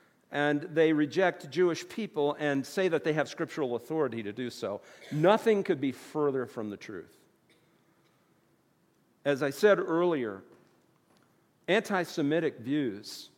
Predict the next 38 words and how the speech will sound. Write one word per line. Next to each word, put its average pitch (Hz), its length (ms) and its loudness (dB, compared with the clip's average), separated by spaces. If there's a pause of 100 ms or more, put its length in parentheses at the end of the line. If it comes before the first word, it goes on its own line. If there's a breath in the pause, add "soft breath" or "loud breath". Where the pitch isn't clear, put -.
(480)
are 147 120 0
not 151 280 0
godly 131 400 -4
views. 87 640 -16
God 135 340 -4
loves 139 600 0
the 127 80 -8
Jewish 127 380 -8
people, - 380 -14 (720 soft breath)
and 123 140 -6
God 127 220 2
wants 131 320 -6
us 110 180 -12
to 120 80 -12
love 110 300 -6
the 117 60 -10
Jewish 113 300 -10
people - 320 -14
too. 160 300 -18 (960 soft breath)
Salvation 147 560 0
comes 139 300 0
to 165 100 0
the 131 100 -2
Jew 135 260 -4
first 160 640 -6 (320 loud breath)
and 131 140 -2
also 131 280 -4
to 127 140 -10
the 120 80 -6
Greek. 147 440 -12 (720 soft breath)
So 175 120 4
we 214 80 4
need 262 160 0
to 151 80 -10
bear 160 260 4
that 143 240 2
in 120 80 -4
mind. 139 320 -8